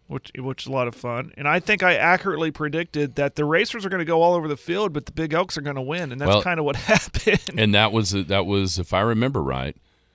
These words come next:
Speaker 2: that was the game that put Elk City in the playoffs for the first time in,
Speaker 1: Yeah.
Speaker 2: like, a decade.
Speaker 1: Yeah.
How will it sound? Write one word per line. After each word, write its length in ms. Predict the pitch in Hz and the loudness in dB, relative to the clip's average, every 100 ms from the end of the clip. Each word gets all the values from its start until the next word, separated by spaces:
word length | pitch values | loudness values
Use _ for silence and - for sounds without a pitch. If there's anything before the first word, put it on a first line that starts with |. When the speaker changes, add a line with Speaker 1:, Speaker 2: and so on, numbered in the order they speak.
| _ _ _ _ | _ _ _ _
Speaker 2:
that 180 | 85 90 | 2 2
was 280 | 101 92 82 | 2 -2 -2
the 100 | 90 | -4
game 460 | 76 85 113 110 85 | 0 0 2 0 0
that 160 | 82 - | -4 -2
put 160 | 95 | -2
Elk 160 | 87 92 | 0 -2
City 260 | - 92 92 | -4 -2 -2
in 40 | |
the 80 | 82 | -2
playoffs 500 | - 90 95 76 - | -2 -2 -2 -4 -6
for 120 | 82 | -8
the 100 | 71 | -10
first 340 | - 90 - - | -6 -6 -4 -4
time 320 | 82 82 80 | -4 -2 0
in, 80 | 78 | 2
Speaker 1:
Yeah. 180 | 165 147 | 4 2
Speaker 2:
like, 180 | 73 - | -2 -8
a 80 | 73 | -8
decade. 500 | 76 87 - 50 - | -4 -4 -4 -10 -8
Speaker 1:
Yeah. 260 | 135 107 | -6 -6